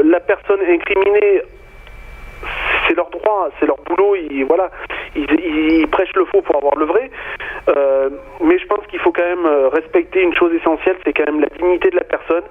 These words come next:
qu'elle soit coupable ou innocente. Euh, on est quand même des êtres humains, on n'est pas des bêtes. Euh, voilà, on a une dignité, donc, euh, il f-, il faut savoir respecter ça, quoi. Je pense que, euh, c'est pas, c'est pas parce qu'on est coupable, euh, qu'il faut quand même traiter, euh,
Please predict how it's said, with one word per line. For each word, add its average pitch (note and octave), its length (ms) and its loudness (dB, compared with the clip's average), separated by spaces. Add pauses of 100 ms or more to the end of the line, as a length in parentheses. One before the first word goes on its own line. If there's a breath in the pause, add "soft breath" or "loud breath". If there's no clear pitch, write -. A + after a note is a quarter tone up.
(460 loud breath)
qu'elle D3+ 140 -2
soit D#3+ 240 -2
coupable F#3 420 -2 (100)
ou F3+ 80 -4
innocente. F3 560 0
Euh, C3 680 4 (340 loud breath)
on C#3+ 100 2
est - 80 -2
quand E3 120 -2
même E3 140 -6
des D3 140 -2
êtres - 160 -4
humains, D3+ 200 2
on D#3+ 80 2
n'est C3 100 -2
pas D3 160 0
des D3 100 -2
bêtes. C#3+ 300 0
Euh, C3+ 340 2
voilà, C3 240 2
on C3+ 140 -4
a C3 40 2
une C#3+ 200 2
dignité, E3 540 2
donc, C3+ 320 0
euh, C3+ 120 4 (720 loud breath)
il D3+ 160 0
f-, - 200 -2
il D3+ 160 0
faut E3+ 180 2
savoir E3+ 280 0
respecter D#3+ 500 -2
ça, B2 60 -2
quoi. B2 220 -8 (220)
Je C#3 120 4
pense D3 280 -2
que, - 120 -10
euh, B2+ 260 4
c'est C#3+ 120 0
pas, C#3+ 480 2
c'est - 80 -10
pas D#3 120 2
parce D#3+ 160 -8
qu'on E3 160 2
est D#3+ 80 2
coupable, F3 580 -2 (460 loud breath)
euh, B2+ 140 2
qu'il - 160 -10
faut D3+ 120 0
quand D#3 120 0
même D3+ 160 -4
traiter, D#3 460 0
euh, B2+ 500 4